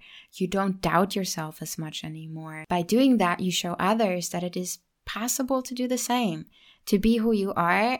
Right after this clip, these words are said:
and to accept that as something very beautiful and very beneficial for everyone else. You kind of radiate your truth. And I mean, what could be more beautiful than that?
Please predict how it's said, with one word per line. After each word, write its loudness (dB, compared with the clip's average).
and 0
to -2
accept -6
that 2
as -6
something -4
very -2
beautiful -6
and -10
very -6
beneficial 2
for -6
everyone -8
else. -4
You -2
kind 4
of 6
radiate 2
your -6
truth. -8
And -4
I -4
mean, -4
what -2
could -16
be -6
more -4
beautiful -4
than -2
that? 2